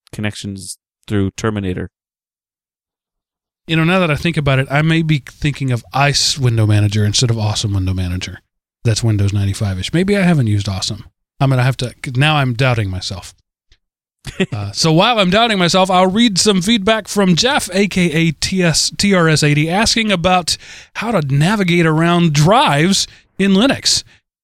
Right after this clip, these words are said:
Speaker 2: He says, "Hey guys, to help me get going on using Linux every day, here's a question. How can a lifelong Window-, Windows user understand the Linux file structure?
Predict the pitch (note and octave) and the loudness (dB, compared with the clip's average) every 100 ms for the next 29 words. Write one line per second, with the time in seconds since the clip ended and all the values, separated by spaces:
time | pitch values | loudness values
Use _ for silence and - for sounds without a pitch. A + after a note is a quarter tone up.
0 | - E3+ G#3 A3 C4+ B3 B3+ A3 G#3 D#4 | -4 0 2 2 4 2 2 2 2 2
1 | D4 B3+ G3 A#3+ F3 A3 A#3+ G#3 F#3+ E3+ | 2 2 0 0 0 2 4 2 0 2
2 | F3+ F#3 G#3+ F#3 D#3+ F#3+ F3 - D#3+ D#3 | 4 4 4 2 0 0 -2 -4 -2 0
3 | D#3 A3 C#4+ A#3 B3+ - D#4 D#4+ E3 A2 | 0 2 2 2 2 0 0 0 -4 -6
4 | _ _ _ _ - A#3+ - D#3 B2+ E3+ | _ _ _ _ -8 -2 0 0 0 0
5 | B3+ F3 F3 F3 D3+ D3 C3 C3 D#3+ D#3+ | -2 0 0 4 4 4 0 0 0 2
6 | C3 A2 A#2 A2+ D#3 F3 A3+ - E3+ F#3 | 2 0 0 2 0 0 0 0 0 2
7 | E3+ D#3 G#3+ G3+ - G#3 B3 G#3+ - C3 | 2 2 0 -2 -2 0 2 0 0 -2
8 | - G#2 | -2 -6